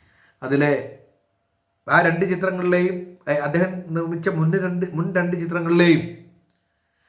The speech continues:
ഈ സംഗീത സംവിധായകനായ എ ടി ഉമ്മറിന് പ്രതിഫലം നൽകിയിട്ടില്ല. സ്വാഭാവികമായിട്ടും മൂന്നാമത്തെ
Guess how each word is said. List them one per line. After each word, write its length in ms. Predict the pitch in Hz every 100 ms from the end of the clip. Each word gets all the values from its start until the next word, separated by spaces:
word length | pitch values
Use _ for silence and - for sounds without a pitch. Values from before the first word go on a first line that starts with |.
| _ _
ഈ 100 | 147 160
സംഗീത 260 | 165 175 190 180
സംവിധായകനായ 440 | 180 175 170 175 160
എ 20 | 156
ടി 80 | 196 175
ഉമ്മറിന് 400 | 151 160 156 131 - - _ _ _ -
പ്രതിഫലം 360 | 139 135 147 143
നൽകിയിട്ടില്ല. 440 | 127 131 131 131 123
സ്വാഭാവികമായിട്ടും 640 | 143 151 160 160 160 165 160 - - _ 156
മൂന്നാമത്തെ 380 | 180 208 208